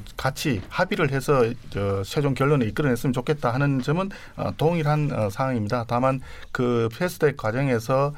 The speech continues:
어, 한국당의 의견이 그 전혀, 어, 도외시된 채로 일방적으로 이제 진행이 되다 보니까 현재 그러한 감정의 무-, 그 무거운 골이, 어, 남아있는 건 사실입니다. 정부 여당에서,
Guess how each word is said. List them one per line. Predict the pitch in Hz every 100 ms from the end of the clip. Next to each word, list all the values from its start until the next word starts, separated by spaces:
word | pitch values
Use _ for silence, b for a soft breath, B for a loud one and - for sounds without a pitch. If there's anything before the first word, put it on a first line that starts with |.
| B B
어, | -
한국당의 | - 170 170 - 131 127 -
의견이 | 123 120 127 123 143 147 147 -
그 | 107 104 98
전혀, | - 107 110 151 170 175 B B -
어, | 107 98
도외시된 | 160 208 165 - 104 101
채로 | - 131 123 95 b b
일방적으로 | 120 127 147 143 120 104 107 147 170 123
이제 | 107
진행이 | 95 123 139 117
되다 | 104 123
보니까 | 113 104 95 131 110 98 B -
현재 | 160 151 143
그러한 | 160 160 131
감정의 | 113 113 131 139 147 120 98 -
무-, | 147 - - -
그 | -
무거운 | 104 156 160 123
골이, | 107 156 107 143 - B -
어, | 101
남아있는 | 135 175 113 156
건 | 131
사실입니다. | 151 147 160 107 101 127 104
정부 | - 135 143 131
여당에서, | 110 135 101 - 139 104